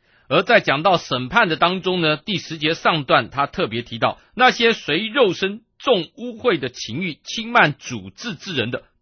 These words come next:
更是如此。”这就指的当时异端所带出来的败坏。好，这是有关于第二大部分的经文的讲解。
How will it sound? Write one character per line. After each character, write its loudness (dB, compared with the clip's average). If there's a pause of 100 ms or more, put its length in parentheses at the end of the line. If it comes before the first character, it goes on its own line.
更 4
是 -8
如 -12
此。” -12 (380)
这 2
就 2
指 -14
的 -4 (180)
当 2
时 -10
异 -8
端 -2
所 -14
带 0
出 -6
来 -6
的 -12 (100)
败 -2
坏。 -4 (500)
好， -4 (140)
这 0
是 0 (120)
有 -2
关 4
于 -6 (140)
第 0
二 6
大 4
部 -6
分 -2
的 -4
经 -4
文 -4
的 -6
讲 -8
解。 -14